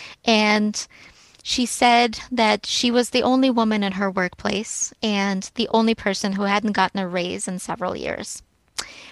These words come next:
But when I asked her what kind of activities she liked, what kind of movies, television shows she liked, she said she really liked television shows and movies. She liked Star Wars. That was a big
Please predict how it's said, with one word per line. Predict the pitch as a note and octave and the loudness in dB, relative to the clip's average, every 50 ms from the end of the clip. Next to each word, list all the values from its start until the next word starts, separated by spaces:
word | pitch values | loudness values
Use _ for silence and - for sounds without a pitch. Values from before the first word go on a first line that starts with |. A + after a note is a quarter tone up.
| - _ - | -4 _ 2
But | C4 | 4
when | C4+ C#4 C4+ | 4 6 4
I | C#4 C4+ - - | 4 4 4 4
asked | C4 C#4+ F4+ - - - | 4 4 4 0 -2 -2
her | D#4 B3 | 0 2
what | A#3 A#3 A3+ | 2 0 0
kind | - A#3 A3+ | 2 0 2
of | A3 G3+ | 2 2
activities | G#3+ - - - - A3+ G3+ G#3+ G#3 G3 F#3 | 0 -2 -2 -4 -4 -2 -2 -2 -4 -4 -4
she | - - - F#3+ F#3 | -4 -4 -4 -4 -2
liked, | F3+ F3+ F3+ F3+ F#3 F#3 - | -2 0 0 0 -2 -4 -6
what | - - | -12 -8
kind | - F3+ E3 | -6 -6 -4
of | F3 | -2
movies, | F#3 G#3+ B3 B3+ A#3 A#3+ A#3+ A#3 A3+ - | 0 0 2 2 2 0 -2 -2 -4 -4
television | - A3 G#3+ G#3+ G#3 G#3 G#3 G3+ | -4 -2 -2 -2 -2 -2 -4 -6
shows | - - G#3 G3+ G3 | -4 -2 -4 -4 -2
she | - - G3+ | -2 -2 0
liked, | G3 F#3+ F#3+ - | 0 0 -2 -2
she | - A3 | -4 -4
said | - - B3 - | -4 -4 -4 -4
she | - - A3 | -4 -4 -4
really | G3+ G3 F#3+ G3 A3 A#3 A#3+ A#3 A3+ A3+ A3 | -6 -4 0 2 4 4 4 4 4 2 2
liked | G#3 G3 F#3+ F#3+ F#3+ F#3+ - - - - - - - - - - - _ _ | 2 2 2 2 2 0 -4 -12 -16 -16 -16 -18 -18 -18 -18 -18 -20 _ _
television | - A3+ A3 A3+ A3 A3+ - A#3 A3+ | 2 4 4 4 2 2 0 0 -2
shows | - - A#3+ A3 A3 A3 A3 G#3+ | 0 2 4 4 4 4 2 2
and | G#3+ F#3+ F#3+ | 0 0 0
movies. | G3 G#3 G#3 G3 G#3+ G#3+ | 2 0 2 0 0 -2
She | - - G#3+ | 0 0 2
liked | F#3+ F#3 F#3 - | 2 2 0 0
Star | - - - - G#3 G3 G3+ G#3+ | -8 -6 2 4 6 6 6 4
Wars. | G3+ G3+ G#3 G3+ G3+ G3+ F#3+ | 4 2 2 4 2 2 2
That | - F3 | 0 0
was | E3 F3+ F3 | 0 0 -2
a | F3 | -4
big | E3 E3+ - F#3 F3+ F#3 F#3 F3+ - - - | -4 -2 0 0 2 2 0 -2 -4 -8 -10